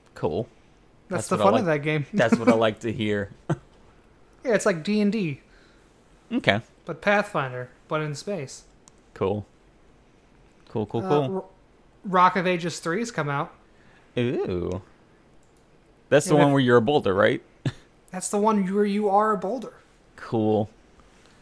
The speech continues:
Speaker 2: And your goal is to set, it's a tower defense mixed with bowling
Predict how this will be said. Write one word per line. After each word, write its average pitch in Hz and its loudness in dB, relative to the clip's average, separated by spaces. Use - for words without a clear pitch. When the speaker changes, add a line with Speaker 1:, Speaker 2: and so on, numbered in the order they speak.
Speaker 2:
And 175 -4
your 170 -2
goal 180 0
is 185 -4
to 165 -10
set, 190 -4
it's 190 -6
a 175 0
tower 240 2
defense 240 -4
mixed 180 -6
with 147 -10
bowling 214 0